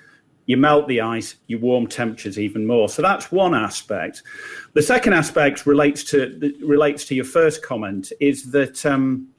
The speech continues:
the Arctic is where we have the sort of epicenter of what's called the glow, um, the, the thermohaline circulation. And this transports heat from the tropics to the poles.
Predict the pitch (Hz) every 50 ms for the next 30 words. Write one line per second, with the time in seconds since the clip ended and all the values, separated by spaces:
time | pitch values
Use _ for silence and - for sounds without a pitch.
0 | _ _ _ _ _ _ _ _ _ _ _ _ _ _ _ _ - 143 165 180
1 | 214 220 214 214 - - - 170 147 131 120 113 - - - - _ _ _ -
2 | 147 139 139 131 135 151 156 151 151 147 147 143 139 135 135 139 - _ _ _
3 | _ _ _ - 139 139 139 135 131 127 143 151 151 147 143 127 - - 135 127
4 | 120 - - 160 143 135 127 123 - _ - 180 180 175 - 175 147 - - 147
5 | 123 117 113 110 - - 120 117 101 123 131 - - - - - 147 131 113 -
6 | - - 127 135 156 165 170 175 175 - - 135 127 120 120 120 117 127 127 123
7 | 127 - _ 127 131 - - - 165 165 165 156 156 151 151 143 - - - 143
8 | 135 131 123 123 120 120 120 120 - - - 117 110 - - - 117 117 120 123
9 | 120 117 - - - 98 92 95 _ _ - - - - - - - - - -
10 | 143 143 156 160 202 220 - - - - - 196 180 175 175 - - - - 175
11 | 160 147 143 147 - - - 196 180 156 131 120 - - - - - - 160 151
12 | 147 147 139 127 120 - - - 196 165 - - 135 123 - - - - 135 117
13 | 117 - - - 147 127 117 110 98 92 95 - - -